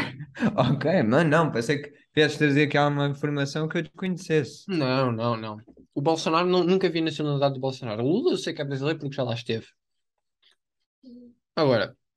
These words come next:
Speaker 2: também lá está, é mesmo a diferença entre escolher o, o mau e o, e o inferno.
Speaker 1: Pois é isso, mano, é que...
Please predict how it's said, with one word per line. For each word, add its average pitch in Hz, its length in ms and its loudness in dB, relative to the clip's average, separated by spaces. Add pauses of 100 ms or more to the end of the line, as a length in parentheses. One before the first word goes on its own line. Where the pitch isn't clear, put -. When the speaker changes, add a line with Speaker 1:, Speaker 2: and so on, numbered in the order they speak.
(100)
Speaker 2:
também 123 220 2
lá 139 120 4
está, 127 240 -6
é 107 40 -8
mesmo 113 220 -2
a 113 40 0
diferença 120 400 -2
entre 127 140 -4
escolher 139 280 0
o, 135 520 0 (580)
o 135 120 2
mau 139 380 4
e 156 120 -4
o, 175 460 -4 (540)
e 156 140 0
o 165 40 4
inferno. 120 720 0 (880)
Speaker 1:
Pois 170 260 0
é 123 140 4
isso, 180 360 -2
mano, 98 200 -4
é 104 140 -2 (100)
que... - 80 -16